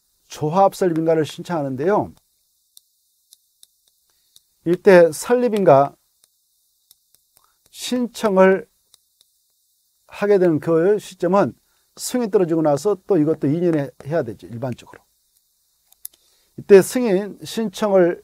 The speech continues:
했던 그 시장 군수한테 가는 겁니다. 인가 신청도. 그래서 시장 군수 등한테 설립 인가를 신청해서 인가받아야 하는데 이때 인가 신청서 내려면 정관도 작성해서 내고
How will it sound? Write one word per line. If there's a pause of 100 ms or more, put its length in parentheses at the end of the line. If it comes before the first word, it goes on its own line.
했던
그 (140)
시장
군수한테
가는
겁니다.
인가
신청도. (160)
그래서 (280)
시장
군수
등한테
설립
인가를
신청해서
인가받아야
하는데 (480)
이때 (140)
인가
신청서
내려면 (380)
정관도
작성해서
내고